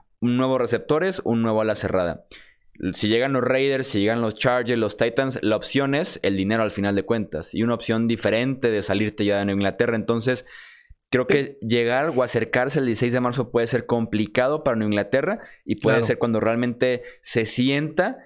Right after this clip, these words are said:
Speaker 1: el que Brady se podría estar escapando de Foxborough.
Speaker 2: Que, que a mí me, me cuesta trabajo creerlo por, por los factores que obviamente tanto tú como yo hemos mencionado.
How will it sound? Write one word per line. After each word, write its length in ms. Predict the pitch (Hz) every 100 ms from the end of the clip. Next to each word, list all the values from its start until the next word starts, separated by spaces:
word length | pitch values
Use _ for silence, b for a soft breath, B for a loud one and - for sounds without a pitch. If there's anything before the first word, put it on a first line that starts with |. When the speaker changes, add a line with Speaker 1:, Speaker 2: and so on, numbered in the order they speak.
| B -
Speaker 1:
el 260 | - 104 -
que 100 | 101
Brady 260 | 104 117
se 200 | 127 113
podría 440 | - 101 101 113 127
estar 240 | 123 110
escapando 460 | 110 - 101 104 101
de 80 | 92
Foxborough. 540 | 87 90 90 80 90 _ _ _ _ -
Speaker 2:
Que, 240 | 156 160
que 100 | - - B B B B
a 60 | 143
mí 140 | 156
me, 120 | 220
me 160 | 170 151
cuesta 300 | 170 170 262
trabajo 400 | 359 123 127 180
creerlo 840 | 160 110 110 113 147 165 120 - -
por, 220 | 123 113
por 160 | 123 120
los 100 | 120
factores 460 | 120 156 147 196
que 120 | -
obviamente 580 | 185 185 196 185 190 180 B B B B
tanto 320 | 135 131 131
tú 120 | 156
como 180 | 180 165
yo 80 | 147
hemos 160 | 165
mencionado. 720 | 165 151 143 139 135 135 202